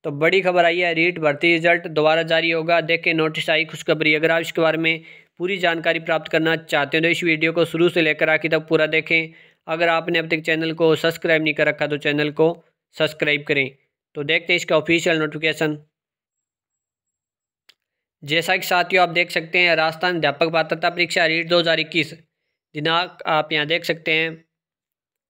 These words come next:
अट्ठाईस ग्यारह दो हज़ार इक्कीस, दिनांक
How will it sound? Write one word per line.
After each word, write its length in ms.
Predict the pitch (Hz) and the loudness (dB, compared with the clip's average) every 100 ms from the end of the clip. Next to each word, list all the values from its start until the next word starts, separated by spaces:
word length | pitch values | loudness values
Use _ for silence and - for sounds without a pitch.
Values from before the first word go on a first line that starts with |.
| _ _ _ _ _ | _ _ _ _ _
अट्ठाईस 320 | 147 143 160 170 | -4 -2 -2 0
ग्यारह 340 | 160 165 170 - _ | 2 2 -2 -8 _
दो 100 | 156 156 | -4 0
हज़ार 200 | 156 147 | 0 0
इक्कीस, 360 | 147 151 - _ _ _ _ _ _ _ _ _ _ _ _ _ _ _ _ _ _ | -2 -4 -6 _ _ _ _ _ _ _ _ _ _ _ _ _ _ _ _ _ _
दिनांक 420 | 156 165 175 170 | -4 0 0 -2